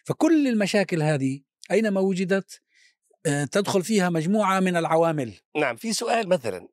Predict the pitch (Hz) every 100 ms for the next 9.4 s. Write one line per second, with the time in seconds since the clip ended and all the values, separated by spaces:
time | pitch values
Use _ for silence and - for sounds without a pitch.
0 | - 120 - 151 143 156 135 160 160 160
1 | 160 - 151 151 151 156 165 131 180 160
2 | 120 131 - - 120 110 107 104 113 123
3 | 110 110 123 110 110 117 - 113 107 113
4 | 110 107 107 113 104 113 107 117 101 113
5 | 139 _ _ _ - - - 139 151 156
6 | - - 175 185 170 214 196 185 170 165
7 | 160 - - 185 160 117 135 - 165 185
8 | 170 190 156 135 143 135 151 - - -
9 | - 147 143 127